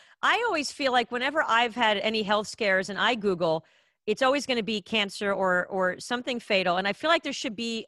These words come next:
Google should provide a screen and say, "Take a breath," you know, or at least find the one site that's gonna calm you the fuck down before you, you know. And I'm like, that's why I try and avoid that stuff. Anything you read, the forum is always like, "This is the most painful thing," or "This is this," or "This is lethal," and this is, you know.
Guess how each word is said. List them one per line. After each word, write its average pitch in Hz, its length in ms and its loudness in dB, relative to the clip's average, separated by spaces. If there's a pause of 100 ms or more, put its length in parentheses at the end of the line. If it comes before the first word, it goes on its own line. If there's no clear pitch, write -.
Google 240 260 -4
should 214 240 -10
provide 202 380 0
a 196 40 -4
screen 220 520 -4
and 185 100 -10
say, 196 160 -6
"Take 202 260 -6
a 254 60 -2
breath," 208 400 0 (760)
you 214 100 -2
know, 196 180 4
or 214 140 2
at 220 60 0
least 269 220 -2
find 254 220 2
the 226 60 0
one 226 260 0
site 214 360 0
that's 190 180 -8
gonna 185 240 -2 (100)
calm 214 300 0
you 214 80 -6
the 170 100 -8
fuck - 300 -6
down 175 340 0
before 165 300 -6
you, 160 400 -6
you 180 160 -6
know. 143 160 -8 (680)
And 202 120 0
I'm 208 80 2
like, 214 140 2
that's 302 160 0
why 311 80 4
I 254 40 2
try 247 180 2
and 208 80 0
avoid 196 340 0
that 139 160 -4
stuff. - 320 -12
Anything 320 380 -4
you 311 100 -4
read, 254 220 -4
the 180 60 -4
forum 269 380 0
is 214 120 -4
always 247 260 2
like, 226 120 0
"This 240 160 -6
is 220 80 -10
the 226 60 -8
most 220 240 -4
painful 214 340 -6
thing," 202 280 -4
or 196 80 -2
"This 190 200 -10
is 190 120 -8
this," 180 240 -4
or 180 40 -6
"This 175 180 -10
is 170 120 -12
lethal," 170 400 -6
and 151 80 -10
this 156 180 -12
is, 151 120 -14
you 156 80 -12
know. - 200 -18